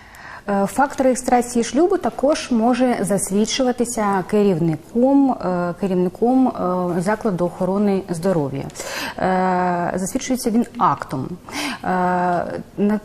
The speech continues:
це, це розповсюджується на наречених, які або працюють у цих ох-, закладах охорони здоров'я,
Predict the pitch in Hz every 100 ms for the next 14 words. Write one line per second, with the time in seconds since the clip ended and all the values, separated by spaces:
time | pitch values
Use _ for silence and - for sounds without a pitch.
0 | - - 269 277 269 220 - 262 254 220
1 | - 226 208 220 - 202 196 202 202 196
2 | 185 - 233 254 247 208 - 202 - 190
3 | 185 - 170 143 - 175 208 226 240 -
4 | 254 226 - 202 214 208 208 202 196 214
5 | 208 202 190 214 220 214